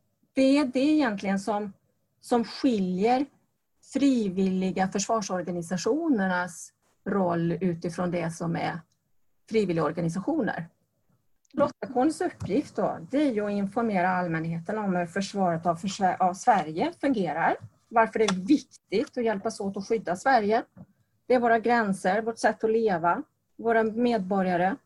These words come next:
Och då bidrar vi ju till folkförankringen och viljan att försvara vårt demokratiska, fria samhälle. Och vi kanske har lätt att ta den här friheten för given, men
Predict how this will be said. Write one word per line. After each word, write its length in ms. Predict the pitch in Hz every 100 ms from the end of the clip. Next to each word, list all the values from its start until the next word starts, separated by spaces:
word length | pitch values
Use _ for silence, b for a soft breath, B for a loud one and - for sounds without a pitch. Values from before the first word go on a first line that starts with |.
| _ _ _ _ _
Och 100 | -
då 100 | 247
bidrar 520 | 220 277 262 190 170 165
vi 60 |
ju 120 | 170 220
till 340 | 269 220 190 - _ _ _ -
folkförankringen 1040 | 269 262 214 190 185 190 180 180 202 233
och 240 | 220 220 - _ _ _ _ _ _ _ _ -
viljan 500 | 226 302 277 240 220
att 100 | 233
försvara 480 | 254 - 240 208 202
vårt 360 | 208 202 _
demokratiska, 840 | 240 247 247 240 196 - 208 196 214
fria 380 | - 262 180 202
samhälle. 580 | 330 320 202 165 165
Och 120 | 170 190 _ _ _ _ _ _ -
vi 100 | -
kanske 280 | 262 247 269
har 100 | 285
lätt 280 | 240 -
att 80 | 247
ta 260 | - 175 175
den 140 | 262
här 80 | 240
friheten 1000 | 220 240 208 196 185 - 226 202 196 208
för 80 | 214
given, 600 | 214 233 180 160 185 226
men 180 | 226